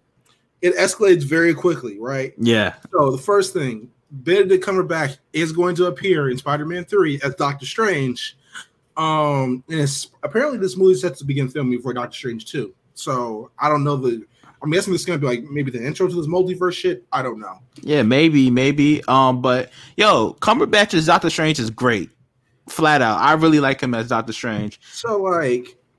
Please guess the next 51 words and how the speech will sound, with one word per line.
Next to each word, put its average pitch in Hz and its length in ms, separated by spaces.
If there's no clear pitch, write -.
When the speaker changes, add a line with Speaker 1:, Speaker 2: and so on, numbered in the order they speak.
Speaker 1:
I 254 160
didn't 262 280
like 208 180
him 190 160
in 170 100
his 165 160
own 156 240
movie 123 400
'cause, 131 140
like, 131 140
I 131 100
felt 156 160
like 147 100
he 160 80
was 135 120
a 117 80
bumbling 120 520
idiot. 110 400
Speaker 2:
Right. 123 480
That's 156 160
fair. 151 260
Speaker 1:
But 147 200
in 185 160
all 196 240
the 277 120
movies 226 420
after 196 440
that, 123 360
Speaker 2:
He's 135 140
Speaker 1:
he's 127 100
Speaker 2:
been 135 80
good. 165 360
Speaker 1:
actually - 180
wildly 202 460
decent, 165 580
which 165 220
I 233 80
Speaker 2:
Right. 254 140
Speaker 1:
don't 254 140
understand. 190 760
Like, 127 340
Speaker 2:
Right, 113 340
right. 110 240
He's 120 180
very 127 300
good 120 400
as 110 160
Doctor 117 240
Strange, 113 320
and, 104 120
like, 95 280